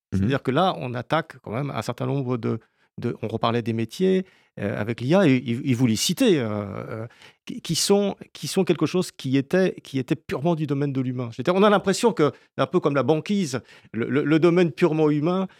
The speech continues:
Speaker 2: euh, est en train de se réduire peu à peu avec le, le réchauffement de la Terre. Et on, et est-ce, est-ce que là, il n'y a pas justement, euh, quelque chose à, à réfléchir de façon, euh, urgente et de façon peut-être, euh, plus, euh,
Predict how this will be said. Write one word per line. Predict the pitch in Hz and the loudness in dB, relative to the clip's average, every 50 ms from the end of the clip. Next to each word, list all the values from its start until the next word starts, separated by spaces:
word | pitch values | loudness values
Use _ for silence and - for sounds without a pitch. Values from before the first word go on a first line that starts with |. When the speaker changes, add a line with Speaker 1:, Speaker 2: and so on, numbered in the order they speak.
| _ _ _ - | _ _ _ -8
Speaker 2:
euh, | 127 120 117 - | -8 -6 -4 -4
est | 143 143 - | -2 0 0
en | 147 143 | -2 -2
train | - - 175 170 160 | -2 -2 -2 -2 0
de | 143 131 | -2 -2
se | - - - | -2 -2 -2
réduire | 123 120 139 135 127 156 165 139 | 0 0 0 0 0 0 -2 -2
peu | - - 135 | -2 -2 -2
à | 123 120 | -2 -2
peu | - - 180 165 | -2 -2 -2 0
avec | 135 127 123 - | 0 -2 -4 -4
le, | 110 110 | -6 -6
le | 107 110 | -4 -4
réchauffement | 117 120 113 - 135 117 - 147 135 | -4 -4 -2 -4 -4 -4 -4 -4 -4
de | 120 | -4
la | 113 | -4
Terre. | - - 110 104 | -4 -6 -6 -6
Et | 110 110 104 | -6 -6 -6
on, | 104 113 113 113 110 107 - - _ _ _ _ _ _ | -6 -6 -8 -10 -12 -14 -16 -18 _ _ _ _ _ _
et | - 147 - 185 | -10 -4 -2 -2
est-ce, | 190 - - - - | -2 -2 -4 -2 -2
est-ce | 190 185 - - - | -2 0 0 -2 0
que | 220 226 240 - | 0 0 0 0
là, | - 139 170 202 233 | 0 0 0 2 2
il | 226 | 2
n'y | 170 | 0
a | 147 | 0
pas | - - 180 185 | 0 0 -2 0
justement, | 160 135 160 - - 160 156 180 202 202 - _ _ _ _ _ - | -2 -4 -6 -6 -4 -4 -2 -2 -4 -4 -8 _ _ _ _ _ -10
euh, | - 120 - - - _ _ _ | -8 -8 -8 -8 -12 _ _ _
quelque | - 185 175 - - 170 | 0 0 2 4 2 0
chose | 151 - - 196 202 165 - - - 123 - _ _ _ _ _ - 180 165 - - | 2 2 0 -2 -2 -4 -8 -12 -16 -16 -18 _ _ _ _ _ -20 -20 -20 -12 -10
à, | - 104 - - 123 117 | -8 -4 -2 0 0 0
à | 110 | 2
réfléchir | 110 127 139 - 156 143 - - 226 220 165 | 0 0 0 2 0 0 0 0 0 0 0
de | 147 | -2
façon, | 120 - 127 127 - - - 180 170 156 131 117 117 | -4 -2 -4 -4 -2 -2 -2 0 0 0 -2 -2 -4
euh, | 131 - - _ _ - | -6 -8 -14 _ _ -4
urgente | 165 160 123 123 165 196 240 240 - | -2 -2 -2 0 0 0 0 0 -2
et | 135 | -4
de | 135 135 | -4 -2
façon | - 160 143 - 208 | -2 -2 -2 -2 -2
peut-être, | - - - - 170 - 147 | 0 0 0 0 2 2 2
euh, | 147 139 139 139 135 | 0 0 0 -4 -6
plus, | 123 - - 170 180 175 170 156 151 147 131 123 | -8 -6 -2 0 2 2 2 2 2 2 2 2
euh, | 120 120 | 2 0